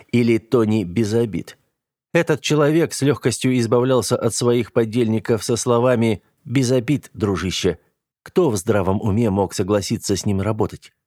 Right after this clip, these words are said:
Да только вот Скэрилл работал. Мистер Н руководил большей частью территории запретных земель, годами отвоёвывая каждый метр у местных банд и группировок.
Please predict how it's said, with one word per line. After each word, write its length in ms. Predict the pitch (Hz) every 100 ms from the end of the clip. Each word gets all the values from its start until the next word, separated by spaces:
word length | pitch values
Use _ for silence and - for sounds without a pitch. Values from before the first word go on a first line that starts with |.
| _ _ -
Да 120 | 135
только 340 | 131 110 120
вот 240 | 113 110 - _
Скэрилл 600 | - - 147 107 78 -
работал. 600 | 117 110 107 90 - - _ _ _ _ _ _ -
Мистер 440 | 143 143 - 123 -
Н 220 | 139 117
руководил 540 | 98 101 104 123 110
большей 380 | 87 113 98 117
частью 440 | - 117 98 113
территории 580 | 95 117 113 113 104 107
запретных 640 | 101 104 - 104 92 107 87
земель, 480 | 117 120 151 107 _ _ -
годами 400 | 123 143 175 143
отвоёвывая 720 | 131 113 131 135 127 117 120 113
каждый 420 | 127 120 95 110
метр 380 | 120 113 113 -
у 80 | 110
местных 580 | 117 104 - 107 92
банд 360 | 92 117 104 - -
и 100 | 107
группировок. 800 | 101 101 104 95 82 - -